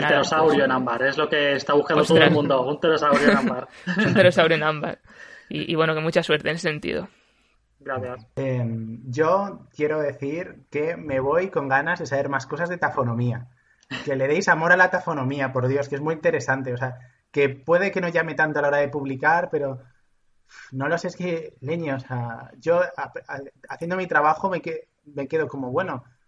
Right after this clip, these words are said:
Speaker 3: todas estas personas escribiendo registros, eh, porque yo trabajo con microfósiles de peces que normalmente se ponen, se utilizan para cosas climáticas, y es como, "Buah, ge-, genial, habéis visto co-,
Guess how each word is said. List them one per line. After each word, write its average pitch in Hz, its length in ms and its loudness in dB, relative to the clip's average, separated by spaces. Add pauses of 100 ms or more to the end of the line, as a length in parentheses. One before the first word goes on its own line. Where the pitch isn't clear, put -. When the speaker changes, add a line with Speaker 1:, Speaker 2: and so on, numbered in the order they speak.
(140)
Speaker 3:
todas 185 300 2
estas 180 320 -4
personas 156 380 -6
escribiendo 151 440 -4
registros, 175 880 -2 (500)
eh, 127 200 2 (140)
porque 127 220 -6
yo 143 100 -2
trabajo 151 280 2
con 147 140 -4
microfósiles 143 680 -6
de 135 180 -2
peces 147 300 -6
que - 100 -8
normalmente 127 600 -4
se 131 180 -6
ponen, 139 360 -8 (580)
se - 140 -10
utilizan 127 320 -4
para 139 140 0
cosas 127 260 -8
climáticas, 131 560 -4
y 123 40 -8
es 123 40 -8
como, 120 200 -6
"Buah, 147 220 -2
ge-, 135 200 -12
genial, 139 500 -2 (340)
habéis 151 280 -2
visto 190 360 -4
co-, 180 140 0